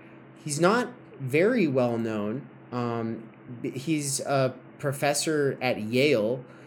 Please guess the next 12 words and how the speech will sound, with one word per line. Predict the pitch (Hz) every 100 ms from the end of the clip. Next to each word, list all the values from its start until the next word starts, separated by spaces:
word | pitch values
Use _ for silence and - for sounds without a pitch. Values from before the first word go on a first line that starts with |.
| - -
Uh, | 131 123
he's, | 131 123 - -
he's | - 135
a | 123
younger | 120 151 180 147 117 104 - -
professor | 139 131 123 - 120
at | 113 101
Yale | 120 113 110
who's | 113 127
doing | 110 139 147 139
stuff | - 127 123 - - - - - -
online, | 135 127 127 127 123 113